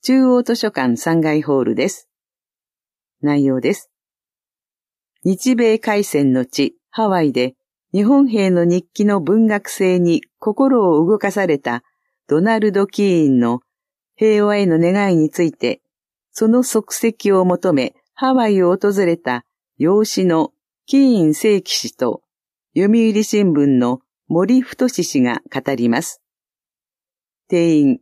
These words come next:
抽選で七十人。申し込み、はがき、Eメール、または墨字盤三面掲載の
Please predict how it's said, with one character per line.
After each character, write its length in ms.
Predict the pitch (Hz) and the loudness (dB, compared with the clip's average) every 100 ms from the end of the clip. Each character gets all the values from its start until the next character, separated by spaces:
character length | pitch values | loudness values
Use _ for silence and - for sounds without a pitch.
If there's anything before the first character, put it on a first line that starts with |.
| - | -4
抽 160 | 240 254 | 0 0
選 280 | 247 226 202 | 0 0 2
で 120 | 196 | 2
七 300 | 185 190 180 | 0 0 0
十 220 | 180 156 | 0 2
人。 300 | 123 117 - _ _ _ _ _ _ - | 2 2 -2 _ _ _ _ _ _ -2
申 160 | 196 | -2
し 80 | 208 | -2
込 160 | - 170 | -4 0
み、 240 | 160 139 _ _ _ _ _ _ | 0 -2 _ _ _ _ _ _
は 160 | 180 | -2
が 160 | 185 180 | -2 -2
き、 340 | - 143 139 _ _ | -4 -2 -2 _ _
E 200 | - 208 | 0 2
メ 280 | 196 190 156 | 2 2 0
ー 20 | |
ル、 260 | 127 120 - _ | 0 -2 -4 _
ま 120 | 170 | -6
た 140 | - 277 | 0 0
は 220 | 196 185 - | 0 -4 -8
墨 320 | - 180 185 | -2 0 0
字 120 | 175 | 0
盤 300 | 156 147 117 - | 2 2 0 -2
三 280 | 190 208 | -2 2
面 220 | 196 185 180 | 2 0 -2
掲 240 | 165 165 | -2 -2
載 240 | 160 151 | -2 0
の 280 | 143 135 131 | 0 0 -2